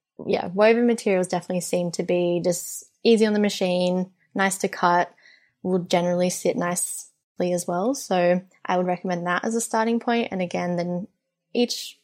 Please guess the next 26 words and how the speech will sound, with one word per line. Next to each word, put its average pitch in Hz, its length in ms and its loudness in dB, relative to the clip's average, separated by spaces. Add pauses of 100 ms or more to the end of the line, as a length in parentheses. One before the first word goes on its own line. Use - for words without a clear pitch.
(160)
thing 208 140 -2
that 202 80 -2
you 202 140 0
find 190 340 -2
or 185 60 2
you 185 100 0
come 185 240 -2
across 185 460 -2 (400)
will 180 240 0
again 185 340 -4
spark 185 320 -6
curiosity 190 680 0
and 170 240 -2 (800)
challenge 214 340 2
yourself 196 360 0
each 185 180 -2
step 185 280 0 (160)
that - 80 0
you 196 80 0
move 185 180 2
forward. 185 360 2
And 208 100 2
it, 190 140 0
as 196 160 0
well, 202 160 2
like, 175 160 0